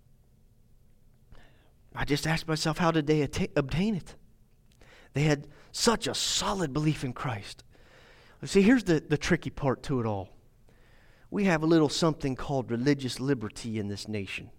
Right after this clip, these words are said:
What that means, more or less, is we are free to practice our religion however we see, as long as it doesn't violate other people's rights. I'm very thankful for religious liberty.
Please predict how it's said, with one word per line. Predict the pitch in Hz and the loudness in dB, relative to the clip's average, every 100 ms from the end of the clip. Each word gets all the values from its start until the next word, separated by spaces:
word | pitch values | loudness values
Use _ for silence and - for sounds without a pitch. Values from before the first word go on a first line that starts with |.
| _ _ _ _ - - - | _ _ _ _ -20 -20 -12
What | - 190 | -4 0
that | 180 156 | 2 2
means, | 160 156 143 - | 2 0 -2 -2
more | 147 143 | 2 4
or | |
less, | 131 135 - | 6 4 2
is | 127 110 - - - _ - - | 0 -2 -6 -18 -20 _ -20 -12
we | 147 143 | -2 2
are | 117 | 2
free | - - 156 165 160 156 - - _ _ _ | 0 -4 -2 -2 -2 -4 -10 -20 _ _ _
to | - 113 | -12 -10
practice | - 147 147 - 139 - - - _ _ | 0 0 0 0 -2 -2 -6 -12 _ _
our | 135 120 | 0 2
religion | 117 113 135 131 135 131 131 - _ _ _ _ | 0 2 2 2 0 -2 -6 -16 _ _ _ _
however | - - 120 131 135 135 | -8 0 4 4 4 0
we | 131 | 0
see, | 120 - 135 135 | -2 0 2 2
as | |
long | 113 123 | 2 0
as | 127 | 0
it | 117 | 0
doesn't | 117 113 110 | 0 0 -2
violate | 107 120 117 120 | 0 0 2 0
other | 117 107 | -2 -4
people's | - 107 95 92 | -10 -12 -10 -6
rights. | 101 95 - - - - _ - - - - | -6 -6 -10 -14 -14 -20 _ -20 -20 -20 -2
I'm | 143 147 | 0 4
very | 175 190 | 6 6
thankful | 180 190 175 - 120 | 4 0 0 -2 -6
for | - 117 | -4 -4
religious | 120 120 113 - | -2 -2 -4 -6
liberty. | 123 113 104 - - | -4 -4 -6 -12 -18